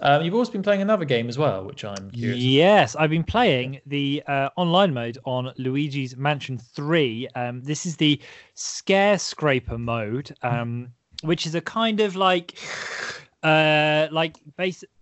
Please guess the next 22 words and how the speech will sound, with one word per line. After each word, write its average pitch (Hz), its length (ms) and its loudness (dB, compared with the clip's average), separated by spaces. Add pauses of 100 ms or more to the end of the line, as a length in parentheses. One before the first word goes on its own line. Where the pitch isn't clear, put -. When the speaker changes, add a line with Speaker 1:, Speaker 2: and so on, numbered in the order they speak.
(140)
Speaker 2:
on 151 140 -4
a 143 220 -2
kind 147 200 -4
of 127 100 -8
skyscraper, 135 920 -2
I 117 120 -2
guess, 113 340 -6
with 120 160 -8
different 135 320 -8
levels 127 480 0
of 113 160 -12
difficulty 151 480 -6
based 131 300 -4
on 127 60 -8
how 120 200 -6
far 120 240 -2
up 120 80 -14
the - 60 -20
skyscraper 117 580 -4
you 110 160 -8
wish 113 220 -10
to 113 100 -12